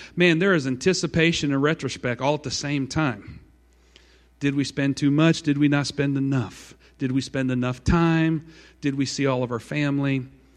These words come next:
But there's an anticipation for Christmas that is unlike none other. Just like summer breaks and fall breaks and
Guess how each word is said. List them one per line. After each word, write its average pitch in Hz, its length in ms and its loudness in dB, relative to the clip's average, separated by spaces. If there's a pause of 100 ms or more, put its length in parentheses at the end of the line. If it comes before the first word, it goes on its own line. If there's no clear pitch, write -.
(840)
But 151 120 2
there's 175 220 4
an 180 80 4
anticipation 202 680 2
for 156 100 0
Christmas 151 640 0
that 147 160 -2
is 143 240 -4
unlike 143 500 -4 (220)
none 135 340 0
other. 123 440 -4 (760)
Just 160 260 -2
like 139 360 -4 (500)
summer 147 420 -2
breaks 135 640 0
and 110 360 -6
fall 143 300 2
breaks 127 540 2
and 110 420 -2